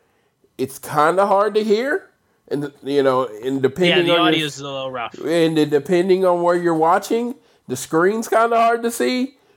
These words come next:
Speaker 1: you miss a lot. Like, that Sting and Darby match completely transformed for me once I got back to the hotel room,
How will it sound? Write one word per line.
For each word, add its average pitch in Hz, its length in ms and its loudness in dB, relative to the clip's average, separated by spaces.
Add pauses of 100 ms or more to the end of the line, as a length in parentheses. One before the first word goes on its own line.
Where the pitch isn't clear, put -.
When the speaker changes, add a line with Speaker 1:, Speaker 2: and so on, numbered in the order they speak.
(120)
Speaker 1:
you 170 240 -2
miss 180 280 0
a 143 80 2
lot. 131 640 -2 (440)
Like, 139 380 0
that 190 360 -2
Sting 202 440 0
and 165 100 0
Darby 175 320 2
match 165 380 0
completely 202 720 -4
transformed 180 720 2
for 135 140 0
me 104 320 -4 (500)
once 135 460 0
I 127 220 4
got 120 680 -2
back 139 280 2
to 147 120 -8
the 127 160 0
hotel 135 480 0
room, 127 420 0